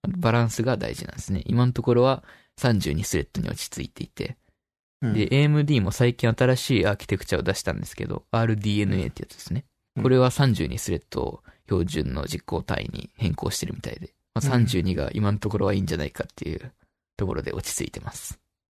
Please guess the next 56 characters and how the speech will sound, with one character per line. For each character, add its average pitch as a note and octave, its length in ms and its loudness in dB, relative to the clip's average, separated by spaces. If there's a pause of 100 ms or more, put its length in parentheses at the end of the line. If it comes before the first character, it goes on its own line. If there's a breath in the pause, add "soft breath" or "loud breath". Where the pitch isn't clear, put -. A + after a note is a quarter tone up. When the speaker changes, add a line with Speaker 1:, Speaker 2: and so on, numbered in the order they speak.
(120)
Speaker 2:
な A#2 220 -2
る - 60 -10
ほ - 80 -16
ど。 - 100 -20 (320)
Speaker 1:
う F2 40 -6
ん。 - 100 -10 (440)
で、 A#2+ 280 -2
え - 520 -8
ー、 - 20 -20 (320)
ま - 80 2
あ、 - 40 2
大 C#3+ 100 4
ま E3 100 4
か B2+ 120 2
な G#2 80 0
処 C3+ 180 0
理 A2 220 -2 (180)
に A2 100 -6
つ - 120 -4
い G2 80 -2
て F#2+ 100 -2
見 G2 120 0
て - 100 -2
い - 80 -4
く - 100 -6
前 D2 180 -2
に、 C2 320 -8
ち - 80 -4
ょ - 40 -6
っ - 20 -12
と - 300 -4 (460)
具 G#2+ 100 0
体 B2 240 4
的 B2 240 -4
な A#2 120 2
話 A#2 300 0
を G2 60 2
す F#2 100 -4
る F2+ 60 -2
た G2+ 100 -4
め - 80 -2
に - 80 -4
ク C#3 220 4
ー - 20 6
ダ G2+ 120 2
の - 80 -4
話 - 340 -6
が - 180 -8 (500)
し - 80 -10
た F#2 100 -2
い - 60 -6
ん - 40 -10
で - 60 -12
す - 100 -14
け - 80 -12
ど。 - 160 -10